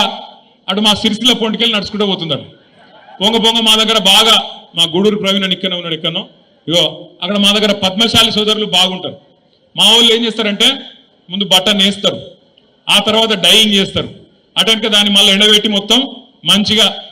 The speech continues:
సాఫ్ సఫాయి చేసి ఆఖరికి మొత్తానికి మార్కెట్లో అమ్ముతారు. అయితే ఒక దగ్గర మొత్తం డైయింగ్ చేసేటప్పుడు ఒక పెద్ద బాండీల నీలం రంగు పోసిపెట్టిరట. ఆయనకి నక్క పోకుండా పోకుండా జారెనలా పడ్డది.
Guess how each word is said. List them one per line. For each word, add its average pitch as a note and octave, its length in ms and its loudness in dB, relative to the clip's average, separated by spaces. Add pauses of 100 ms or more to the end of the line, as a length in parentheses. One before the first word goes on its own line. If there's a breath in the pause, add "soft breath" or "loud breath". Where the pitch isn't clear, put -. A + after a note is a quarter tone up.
(140)
సాఫ్ F#3+ 300 0
సఫాయి F#3+ 380 2
చేసి G3 280 0
ఆఖరికి F#3 380 0
మొత్తానికి F3+ 380 -2
మార్కెట్లో F3 420 0
అమ్ముతారు. D3 300 -4 (640)
అయితే A3 160 2
ఒక A#3+ 120 2
దగ్గర A#3 240 2
మొత్తం A#3 300 0
డైయింగ్ A3 400 4
చేసేటప్పుడు A#3 500 2 (480)
ఒక F3+ 180 -10
పెద్ద A#3 420 0
బాండీల G#3 600 0 (580)
నీలం A#3+ 360 4
రంగు A3+ 200 0
పోసిపెట్టిరట. F3+ 520 -2 (720)
ఆయనకి G#3+ 260 2
నక్క G#3+ 220 0
పోకుండా A3+ 380 0
పోకుండా A3+ 320 0
జారెనలా G#3 420 2
పడ్డది. F3 260 -4